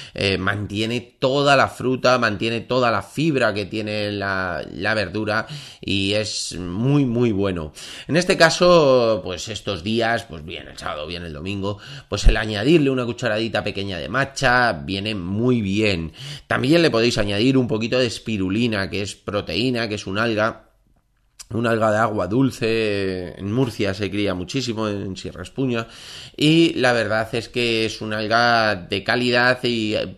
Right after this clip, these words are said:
proporciona muchísima proteína, es muy buena para recuperar, eh, después de hacer deporte y en momentos a lo mejor que estamos así un poco más caídos o más agobiados, como es el caso de,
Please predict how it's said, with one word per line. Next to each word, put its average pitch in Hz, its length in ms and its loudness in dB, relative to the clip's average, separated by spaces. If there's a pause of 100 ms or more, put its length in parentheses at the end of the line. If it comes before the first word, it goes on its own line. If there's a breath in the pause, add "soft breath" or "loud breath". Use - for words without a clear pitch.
proporciona 117 560 -4
muchísima 135 760 -4
proteína, 107 600 -2
es 107 140 -6
muy 123 260 -2
buena 120 380 -2
para 120 220 2
recuperar, 107 840 -2 (380 loud breath)
eh, 101 840 0
después 107 380 -4
de 110 140 0
hacer 113 340 0
deporte 135 540 0 (260 loud breath)
y 147 120 2
en 175 80 4
momentos 147 420 -2
a 147 60 -2
lo 120 80 -2
mejor 123 220 -4
que 131 80 -4
estamos 120 300 -8
así 123 280 0
un 123 160 2
poco 104 220 -2
más 110 260 0
caídos 120 720 2
o 107 320 0
más 107 320 -4
agobiados, 117 680 -2
como 107 360 -6
es 104 180 -4
el 95 120 -4
caso 98 260 -6
de, 98 260 -2